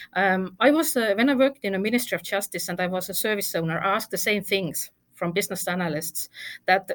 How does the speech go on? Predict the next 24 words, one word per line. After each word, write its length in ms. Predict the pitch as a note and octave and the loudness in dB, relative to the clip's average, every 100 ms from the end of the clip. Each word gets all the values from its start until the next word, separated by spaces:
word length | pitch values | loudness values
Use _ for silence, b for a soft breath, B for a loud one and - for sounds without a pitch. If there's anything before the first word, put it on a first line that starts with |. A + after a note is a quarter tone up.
| - | -8
"Well, 220 | B3 D4+ | 0 2
it 140 | C#4+ D4 | 2 2
works. 400 | E4+ - - - | 4 4 2 0
Why 140 | A#3 B3+ | 2 2
do 120 | C4 | 4
we 80 | C4 | 4
have 160 | C4 | 2
to 100 | C4 | 0
change 460 | B3 B3+ B3 A3+ F3 | 0 2 4 2 -2
it? 80 | E3+ | -6
It's 240 | G3 - | -6 -2
in 120 | A#3+ A#3 | 0 2
the 100 | A3+ | 4
law." 440 | B3+ G#3 D3+ - _ B B B B | 4 4 2 -2 _ B B B B
But 200 | - G3 | 0 0
the 100 | G3+ | 2
laws 420 | G3 G3 A#3 B3 - | 2 4 4 2 2
can 200 | G#3+ G3+ | 0 0
be 100 | G3+ | 0
changed, 640 | - G#3 F3 E3+ - - - | 4 6 4 2 -4 -8 -4
and, 520 | F#3+ F#3 F3+ F3+ F3+ | -2 0 0 -2 0
um, 400 | F#3+ F#3 F3+ F#3 - - - | -2 -2 -4 -8 -14 -20 -12
it, 160 | G#3+ - | -12 -10
it 140 | A3 | -12